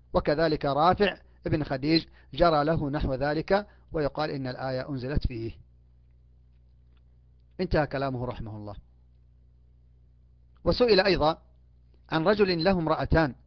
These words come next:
ويفضل إحداهما على الأخرى في النفقة وسائل،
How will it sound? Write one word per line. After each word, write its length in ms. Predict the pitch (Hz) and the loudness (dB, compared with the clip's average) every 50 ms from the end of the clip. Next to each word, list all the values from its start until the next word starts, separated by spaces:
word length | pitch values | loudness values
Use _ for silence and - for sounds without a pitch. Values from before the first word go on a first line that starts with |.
| - _ _ _ _ _ _ - | -20 _ _ _ _ _ _ -4
ويفضل 640 | 135 143 147 139 - 202 185 170 165 147 151 180 196 | 0 0 0 2 0 0 0 0 -2 -2 0 0 -2
إحداهما 480 | 185 180 156 156 156 170 180 170 156 | -2 0 2 2 2 2 2 0 -2
على 180 | 127 143 151 151 | -2 -2 -2 -2
الأخرى 320 | 180 202 185 180 170 156 | -2 -2 -2 0 -2 -2
في 80 | - 160 | -2 -4
النفقة 520 | 147 147 180 - 214 175 - 170 151 160 | -6 -6 -4 -2 -2 -2 -2 -2 -4 -2
وسائل، 580 | 147 143 127 - 190 208 208 180 165 160 147 | -2 -2 0 0 0 0 0 0 -2 -2 -4